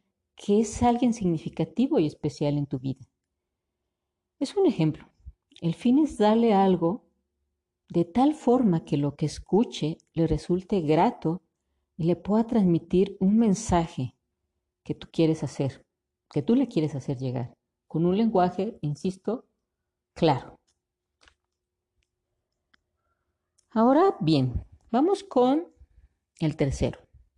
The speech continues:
el canal preferente kinestésico o sensorial. Claro,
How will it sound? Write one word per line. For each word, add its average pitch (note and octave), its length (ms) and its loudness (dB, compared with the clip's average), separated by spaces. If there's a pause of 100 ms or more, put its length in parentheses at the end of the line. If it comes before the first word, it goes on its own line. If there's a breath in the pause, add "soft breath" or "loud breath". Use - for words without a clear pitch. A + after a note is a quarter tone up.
(140)
el E3 140 -6
canal A#3+ 480 2
preferente F#3+ 760 0
kinestésico A#3+ 1120 -4 (140)
o D3+ 100 0
sensorial. C3+ 640 -8 (2250)
Claro, A#3 320 4